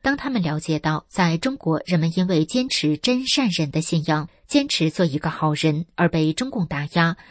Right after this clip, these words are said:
遭受各种酷刑时，感到十分震惊，难以置信。他们都在停止迫害法轮功的征签板上签名，并感慨地说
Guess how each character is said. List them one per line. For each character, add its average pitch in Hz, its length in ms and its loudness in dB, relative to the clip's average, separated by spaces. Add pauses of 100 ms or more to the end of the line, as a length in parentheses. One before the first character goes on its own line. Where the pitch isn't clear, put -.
遭 269 160 2
受 196 240 2
各 247 140 2
种 147 160 -2
酷 - 180 -4
刑 156 260 -2
时， 156 320 0
感 175 140 0
到 156 160 -2
十 - 220 0
分 208 180 -2
震 180 240 0
惊， 170 380 2
难 165 240 0
以 170 100 0
置 156 200 0
信。 160 320 -2 (520)
他 294 100 2
们 269 120 -2
都 285 120 2
在 202 260 2
停 160 200 0
止 156 220 2
迫 - 160 -2
害 160 120 -2
法 151 200 -4
轮 151 120 -2
功 240 220 -2
的 156 180 2
征 226 200 0
签 277 200 -2
板 180 140 -2
上 165 220 -2
签 240 240 0
名， 160 260 0 (240)
并 196 240 0
感 160 220 -2
慨 - 200 -6
地 151 120 -4
说 - 400 2